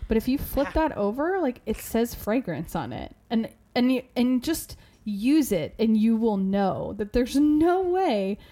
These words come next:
Speaker 1: that that fragrance is natural. Like,
Speaker 2: Yeah. If it lingers, it's not.
Speaker 1: No,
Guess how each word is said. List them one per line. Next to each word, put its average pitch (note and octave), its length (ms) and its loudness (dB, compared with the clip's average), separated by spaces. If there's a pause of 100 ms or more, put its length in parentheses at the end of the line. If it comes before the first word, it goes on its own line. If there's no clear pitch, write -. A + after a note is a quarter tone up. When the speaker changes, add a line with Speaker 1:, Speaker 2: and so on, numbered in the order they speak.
(140)
Speaker 1:
that A3 140 -2
that G3 180 -2
fragrance F3+ 380 -4
is F3+ 160 -4
natural. - 500 -12 (160)
Like, - 380 -6
Speaker 2:
Yeah. A3 140 -10 (280)
If G3+ 100 -6
it F#3+ 120 -2
lingers, G#3 460 0 (260)
it's F3 160 -4
not. C3+ 180 -10 (380)
Speaker 1:
No, A#3+ 580 0